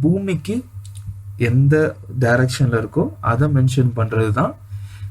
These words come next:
ஜாதகத்தோட சார்ட். இது முதல் விஷயம்.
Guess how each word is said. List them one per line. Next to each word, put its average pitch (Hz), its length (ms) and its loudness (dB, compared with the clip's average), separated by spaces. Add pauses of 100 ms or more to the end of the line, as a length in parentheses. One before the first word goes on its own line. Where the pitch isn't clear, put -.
(120)
ஜாதகத்தோட 107 760 0 (220)
சார்ட். 101 320 2 (400)
இது 127 200 2
முதல் 110 340 2
விஷயம். 101 400 0